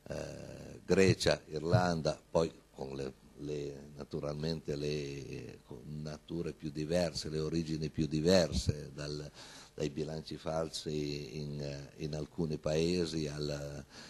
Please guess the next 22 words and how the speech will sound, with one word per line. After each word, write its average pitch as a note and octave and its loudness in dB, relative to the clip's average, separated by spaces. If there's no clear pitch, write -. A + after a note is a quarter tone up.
eh, - 0
allo C#2+ -6
sfond-, D#2+ -2
alla E2+ 2
classificazione G2+ 4
in F2+ 4
modo E2+ 6
diverso D#2+ 6
delle D2+ 4
spese D#2 4
in C#2+ -2
altri C#2+ -2
paesi, D#2 4
perché - -10
poi, D#2 0
ecco, C#2+ -4
eh, C2+ 0
non G#2 8
avendo F2 8
a E2 4
livello F#2+ 6
europeo D2+ 2